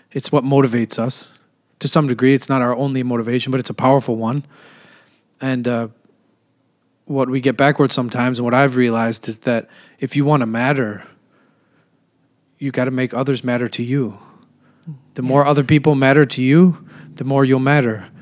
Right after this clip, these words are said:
Speaker 1: The more you love others, the more you'll be loved. Because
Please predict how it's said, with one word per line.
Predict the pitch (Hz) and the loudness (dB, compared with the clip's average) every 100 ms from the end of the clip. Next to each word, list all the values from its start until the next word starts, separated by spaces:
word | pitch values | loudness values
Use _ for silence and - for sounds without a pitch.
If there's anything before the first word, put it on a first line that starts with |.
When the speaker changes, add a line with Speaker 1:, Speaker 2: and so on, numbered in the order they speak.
| - - - - | -20 -20 -20 -10
Speaker 1:
The | 143 | -2
more | 147 151 | 4 4
you | 139 | 4
love | 135 127 131 | 4 2 4
others, | 131 131 160 160 - - - | 2 4 4 2 -2 -12 -10
the | 156 | -6
more | 131 127 | -4 -2
you'll | 131 120 | -2 -2
be | 127 | -2
loved. | 123 127 113 - - | 0 0 -2 -6 -6
Because | 123 - 131 117 | -6 0 -2 -2